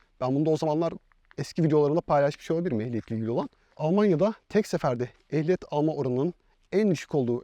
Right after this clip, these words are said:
eyalet Hamburg eyaleti. Yani hatta ben Münih'te yaşarken keşke alsaymışım diyorum. Orası Bayern eyaleti. O zaman öyle niyetim yoktu. Hiç girişmedim o işlere. Ama Hamburg gerçekten çok zor.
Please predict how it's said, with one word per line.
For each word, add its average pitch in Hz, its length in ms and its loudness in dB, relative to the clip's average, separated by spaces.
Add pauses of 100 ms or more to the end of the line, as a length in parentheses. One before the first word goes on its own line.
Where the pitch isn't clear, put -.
eyalet 190 420 0
Hamburg 117 340 -2
eyaleti. 98 400 -6 (800)
Yani 120 140 -2
hatta 147 220 2
ben 151 120 2
Münih'te 151 320 2
yaşarken 151 420 -2
keşke - 300 -4
alsaymışım 127 640 -4
diyorum. 113 200 -2
Orası 123 420 -2
Bayern 127 280 0
eyaleti. 113 480 -4 (640)
O 139 100 -4
zaman 143 320 0
öyle 135 160 2
niyetim 131 280 0
yoktu. 127 260 -2
Hiç - 160 -8
girişmedim 117 400 -4
o 117 80 -4
işlere. 139 280 -6 (380)
Ama 156 120 -6
Hamburg 170 360 -2
gerçekten 147 480 -4
çok - 240 -10
zor. 196 140 -2